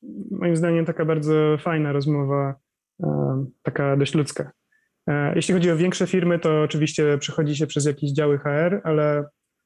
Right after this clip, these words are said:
też ludzie są tacy bardzo, be-, bardzo bezpośredni. E,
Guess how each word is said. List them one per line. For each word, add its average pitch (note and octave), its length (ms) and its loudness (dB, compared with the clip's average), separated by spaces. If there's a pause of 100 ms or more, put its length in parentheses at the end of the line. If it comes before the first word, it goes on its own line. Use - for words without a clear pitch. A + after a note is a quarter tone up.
(120)
też B3+ 180 0
ludzie D#3+ 180 2
są D3+ 140 -2
tacy D3 240 -2
bardzo, D3 520 2
be-, D3+ 220 -2
bardzo D#3 220 0
bezpośredni. C#3 680 -2 (220)
E, C#3+ 380 -4